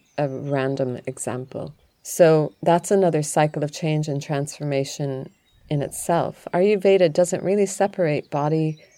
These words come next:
from mind or heart or soul. Inner healing with Ayurveda is, at minimum, decisive action to learn what works for you,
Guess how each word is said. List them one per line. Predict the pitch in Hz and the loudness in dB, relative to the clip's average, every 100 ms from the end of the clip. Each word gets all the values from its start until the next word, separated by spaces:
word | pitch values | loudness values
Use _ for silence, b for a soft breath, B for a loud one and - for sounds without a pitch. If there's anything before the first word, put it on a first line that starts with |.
| B | B
from | - 165 156 | -4 0 2
mind | 151 151 156 - - | 2 2 0 -2 -4
or | 151 | -6
heart | - 156 147 - - | -4 -2 -2 -2 -6
or | 147 | -6
soul. | - 185 185 147 - - | -4 0 2 0 -6 -4
Inner | 185 185 175 | 2 4 2
healing | - 196 196 185 160 156 - _ _ _ _ _ - | 2 4 4 4 2 0 -4 _ _ _ _ _ -4
with | 170 190 202 | 2 2 2
Ayurveda | 151 165 156 151 147 147 - - _ _ _ _ _ | 2 2 2 2 2 2 0 -4 _ _ _ _ _
is, | 185 185 175 - - _ _ _ _ _ _ - | 4 4 4 -2 -14 _ _ _ _ _ _ -2
at | 165 - | 0 2
minimum, | 175 214 226 175 139 143 143 - | 2 4 4 2 0 -2 -6 -4
decisive | 160 - 190 220 185 | -4 0 0 0 -2
action | 180 170 165 - 156 151 | -4 -4 -6 -4 -2 -2
to | 160 | -2
learn | 156 156 160 160 | 0 0 0 -2
what | 139 | -2
works | 160 160 - | 0 -2 -2
for | - 151 | -6 -2
you, | 147 151 135 | 2 2 0